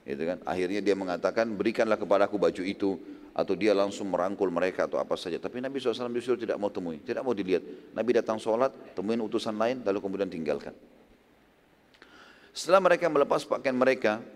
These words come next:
<clears throat> yang penuh dengan glamor tadi, maka masuklah mereka ke masjid, kemudian minta waktu bertemu dengan Nabi sallallahu alaihi wasallam, dan Nabi sallallahu alaihi wasallam menerima mereka. Seakan-akan tidak pernah terjadi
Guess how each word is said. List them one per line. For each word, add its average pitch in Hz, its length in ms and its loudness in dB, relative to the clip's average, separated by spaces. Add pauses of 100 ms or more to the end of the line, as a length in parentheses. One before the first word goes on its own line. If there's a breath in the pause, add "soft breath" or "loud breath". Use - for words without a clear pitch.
<clears throat> - 240 -4
yang 117 240 2
penuh 113 240 2
dengan 110 160 0
glamor 104 480 4
tadi, 107 320 2 (480 loud breath)
maka 110 240 2
masuklah 139 480 2
mereka 113 240 2
ke 110 80 -4
masjid, 123 400 -2 (720)
kemudian 101 400 2
minta 131 400 0
waktu 110 320 2
bertemu 113 320 0
dengan 104 160 2
Nabi 110 160 2
sallallahu 107 160 -2
alaihi 123 80 -8
wasallam, 139 160 -4
dan 135 80 -4
Nabi 147 160 -2
sallallahu 139 160 -4
alaihi 143 80 -10
wasallam 139 160 -8
menerima 143 320 -4
mereka. 131 280 -6 (520)
Seakan-akan 139 480 0
tidak 123 160 4
pernah 131 160 2
terjadi 120 320 0